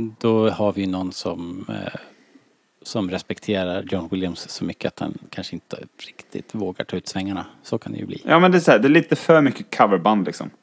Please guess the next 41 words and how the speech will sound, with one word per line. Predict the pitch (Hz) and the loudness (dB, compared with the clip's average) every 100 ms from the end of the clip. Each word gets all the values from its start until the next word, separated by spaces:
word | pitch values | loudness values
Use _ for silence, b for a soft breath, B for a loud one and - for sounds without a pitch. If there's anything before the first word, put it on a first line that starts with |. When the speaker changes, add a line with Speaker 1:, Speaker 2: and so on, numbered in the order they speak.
| _ | _
Speaker 1:
Ja. | - 92 - | -8 -8 -6
Speaker 2:
Tycker | 110 - | -4 4
jag, | 101 95 110 | 6 6 4
just | 98 - - | 0 0 6
här. | 117 92 | 8 8
Hade | 110 | 8
man | 123 127 123 | 8 6 4
liksom | 123 123 | -2 2
tagit | 110 - | 2 4
någon | 110 127 165 147 | 6 6 8 6
av | 92 69 | 6 4
dem | 87 98 | 0 2
hade | 95 | 2
jag | 95 | 2
kanske | 101 98 | -2 -4
inte | 87 | -2
brytt | 95 92 | -2 0
mig | 101 | -2
så | - | 0
mycket. | 104 - 95 | -2 0 2
Men | 101 | 4
när | 107 | 4
den | 107 | 4
följer, | - 98 92 95 98 - b b b | 4 4 4 2 0 -8 b b b
liksom | - 101 | -6 2
bara | 98 | 4
en | - 110 107 | 6 6 8
efter | 104 101 - 98 | 6 4 0 4
en | 131 120 | 6 6
bara | 90 | 4
betar | 82 92 87 78 80 | 4 2 2 0 4
av, | 110 123 101 85 - _ | 6 6 4 0 -8 _
då | 104 | -2
tycker | 101 - - | -2 -4 -6
jag | 87 | -6
att | - | -4
det | |
blev | 82 78 | -6 -6
lite | 87 92 90 80 - | -6 -4 -4 -6 -8
tröttsamt. | 90 87 - - - B B B B B B B - | -8 -8 -10 -20 -20 B B B B B B B 0
Eh, | 95 87 90 85 | 4 4 4 2